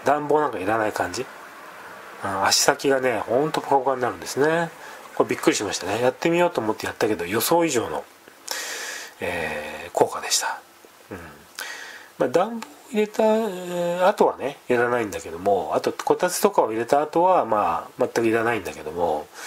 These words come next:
廃棄予定のね、えー、エムエーワンなんで、まあ、捨てても、あー、汚れてもいいんでね、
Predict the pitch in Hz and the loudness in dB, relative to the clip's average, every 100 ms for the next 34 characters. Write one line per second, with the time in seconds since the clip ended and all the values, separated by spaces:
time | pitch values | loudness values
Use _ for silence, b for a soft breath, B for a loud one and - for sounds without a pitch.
0 | B B B B - 165 165 175 170 170 | B B B B 0 0 0 0 2 4
1 | 165 160 160 156 156 160 156 160 156 156 | 4 4 4 2 2 0 -2 2 2 2
2 | 117 - 123 165 - B B B B - | -4 -2 -6 -6 -12 B B B B -14
3 | - 107 101 92 85 82 101 120 123 123 | -4 -4 -2 -6 -10 -12 -4 2 4 2
4 | 104 90 85 98 98 131 117 - 151 156 | 0 -6 -6 -2 2 2 2 2 2 2
5 | 117 73 - - B B B B B - | 0 -2 -10 -16 B B B B B -6
6 | 98 95 90 82 78 - 131 143 147 139 | -2 0 -2 -4 -8 -2 2 2 2 -2
7 | 95 110 98 90 120 | -2 -6 -6 -6 -8